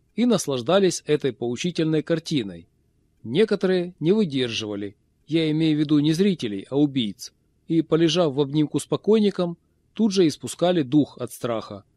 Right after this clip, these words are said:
что избавляло государство от трат на их содержание, судебные издержки, а также верёвку, мыло и палача. Всякий раз, когда в весёлой компании я начинал рассказывать эту историю,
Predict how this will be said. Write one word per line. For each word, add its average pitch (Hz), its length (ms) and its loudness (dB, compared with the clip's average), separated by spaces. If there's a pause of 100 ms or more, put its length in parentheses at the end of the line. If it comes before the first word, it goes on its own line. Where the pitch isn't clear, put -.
(120)
что - 260 2
избавляло 160 520 2
государство 160 800 0 (120)
от 117 200 -10
трат 196 300 0
на 135 100 -2
их 175 160 2
содержание, 110 800 -4 (260)
судебные 139 600 -2
издержки, 160 600 -2 (320)
а 151 120 -6
также 190 440 -2 (100)
верёвку, 170 720 0
мыло 165 400 0 (140)
и 240 100 -2
палача. 110 600 -6 (1040)
Всякий 180 420 0
раз, 175 280 -2
когда 143 340 4
в 143 40 2
весёлой 147 440 2
компании 139 580 0
я 127 160 -2
начинал 147 420 0
рассказывать 127 600 0
эту 120 340 -2
историю, 196 580 4